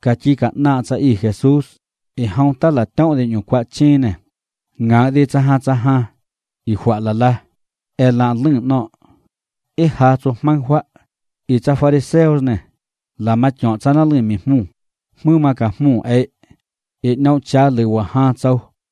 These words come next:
Nữ hóa y mà cả lì nhé. À hí qua Jesus.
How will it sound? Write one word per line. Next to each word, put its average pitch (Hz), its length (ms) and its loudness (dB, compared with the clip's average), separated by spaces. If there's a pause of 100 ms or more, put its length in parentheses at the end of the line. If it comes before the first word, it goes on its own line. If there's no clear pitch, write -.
(260)
Nữ 160 140 2
hóa 123 220 2
y 143 240 4
mà 135 180 2
cả 123 120 0
lì 110 160 0
nhé. 110 380 0 (520)
À 110 220 -4
hí 147 280 2
qua 123 260 0
Jesus. 135 360 0